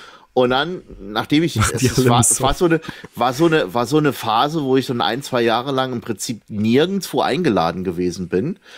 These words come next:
Speaker 1: Und du wirst dann halt dort eingeladen und alle sind Stracksuff.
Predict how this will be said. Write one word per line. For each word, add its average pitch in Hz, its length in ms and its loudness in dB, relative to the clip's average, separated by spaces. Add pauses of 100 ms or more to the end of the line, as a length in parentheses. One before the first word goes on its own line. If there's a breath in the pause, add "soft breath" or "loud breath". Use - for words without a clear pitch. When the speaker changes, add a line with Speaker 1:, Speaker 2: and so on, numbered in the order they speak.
(160 loud breath)
Speaker 1:
Und 113 100 0
du 120 180 2
wirst 165 220 0
dann 160 120 0
halt 120 200 -2
dort 101 160 0
eingeladen 110 520 0
und 107 240 -10
alle 82 280 -2
sind 90 220 -6
Stracksuff. - 880 -4